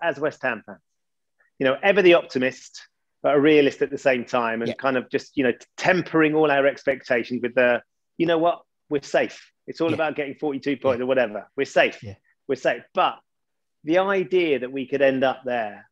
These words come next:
Speaker 1: I mean, I, what a turnaround! What a
Speaker 2: Yeah.
Speaker 1: sensational turnaround
Speaker 2: Exactly.
Speaker 1: by Moyes and the team and the boys, eh?
Speaker 2: Exactly. I mean, you, you could never, I mean, considering, uh, let's think, you know, sort of June, July time when the fixture list came out, we were sitting there going,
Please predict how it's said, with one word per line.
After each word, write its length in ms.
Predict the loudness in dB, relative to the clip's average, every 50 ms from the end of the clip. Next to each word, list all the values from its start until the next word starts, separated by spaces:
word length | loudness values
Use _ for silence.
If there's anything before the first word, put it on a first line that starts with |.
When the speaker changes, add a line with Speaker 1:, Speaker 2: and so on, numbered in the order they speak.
| _
Speaker 1:
I 60 | -6 -2
mean, 240 | -2 0 0 0
I, 140 | 0 0 0
what 260 | 0 2 0 0 0
a 200 | -2 -6 -6 -2
turnaround! 500 | 0 2 2 2 0 -4 -8 -8 -10 -10
What 220 | -8 -8 -8 -8 -8
a 40 | -6
Speaker 2:
Yeah. 40 | -6
Speaker 1:
sensational 520 | -6 -4 0 0 0 0 0 -2 -6 -6
turnaround 480 | -2 0 0 2 2 0 -2 -2 -4 -4
Speaker 2:
Exactly. 40 | -4
Speaker 1:
by 160 | -2 -2 -2
Moyes 380 | -2 -2 -4 -2 -2 -4 -4 -6
and 80 | -10 -10
the 40 | -8 -4 -4
team 160 | -4 -4 -4 -6
and 100 | -8 -10
the 40 | -10
boys, 280 | -8 -6 -6 -6 -6 -10
eh? 100 | -10 -12 _ _ _ _ _ _ _ _ _ _ -20 -20 -20 -20 -20 _ -12
Speaker 2:
Exactly. 440 | -10 -6 -6 -6 -6 -8 -10 -12 -10
I 40 | -6
mean, 160 | -4 -4 -2
you, 120 | -2 -4 -6 -8
you 140 | -10 -10 -6
could 140 | -6 -2 0
never, 300 | 0 0 2 4 2 2
I 40 | 2
mean, 200 | 2 0 0 -2
considering, 760 | -4 -6 -8 -6 -6 -4 -4 -2 -4 -4 -4 -6 -8 -10 -12 -12
uh, 520 | -10 -8 -6 -6 -6 -4 -4 -6 -6 -6 -10 _ _ -20 -20 -20 -20 -20 -12 -10
let's 180 | -10 -10 -8
think, 200 | -8 -8 -8 -6
you 60 | -4
know, 260 | -4 -2 -2 -2 -4 -6 -10 -14 -20 -20 -20 -12
sort 180 | -6 -4 -2
of 140 | -2 -2 -2
June, 280 | -2 -2 0 0 0 2
July 320 | 2 2 4 4 4 2
time 320 | 2 0 0 0 0 2
when 100 | 2 2
the 120 | 0 0 -2
fixture 340 | -2 -6 -10 -8 -6 -4 -4
list 200 | -4 -4 -4 -6
came 220 | -4 -4 -2 -2
out, 120 | -2 -2
we 100 | -2 -4
were 60 | -4 -4
sitting 260 | -4 -6 -6 -4 -2
there 140 | -4 -4 -2
going, 360 | 0 0 0 2 0 -2